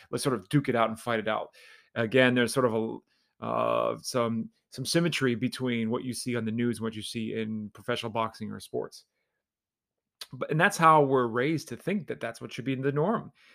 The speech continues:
that maybe we should just be arguing with people all the time, that maybe, you know,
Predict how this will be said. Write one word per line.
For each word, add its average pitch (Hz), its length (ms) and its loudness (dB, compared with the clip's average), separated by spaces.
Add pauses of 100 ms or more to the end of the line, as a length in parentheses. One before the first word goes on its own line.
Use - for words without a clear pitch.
(120)
that 127 120 2
maybe 143 160 8
we 160 100 4
should 151 140 -2
just 143 120 -2
be 165 100 4
arguing 143 320 0
with 127 120 2
people 123 240 4
all 117 100 6
the 117 80 4
time, 127 380 -4 (480)
that 127 260 2
maybe, 135 720 4
you 127 100 -8
know, 87 240 -6